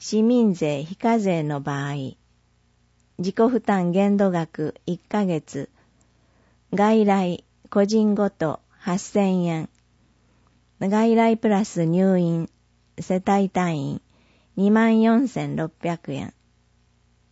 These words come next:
市民税非課税世帯、区分一。同一世帯の世帯主と国保被保険者全員が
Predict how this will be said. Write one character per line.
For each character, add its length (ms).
市 220
民 260
税 220
非 100
課 180
税 220
世 260
帯、 340
区 180
分 360
一。 480
同 220
一 220
世 260
帯 220
の 200
世 220
帯 220
主 280
と 260
国 320
保 220
被 320
保 120
険 300
者 220
全 360
員 240
が 200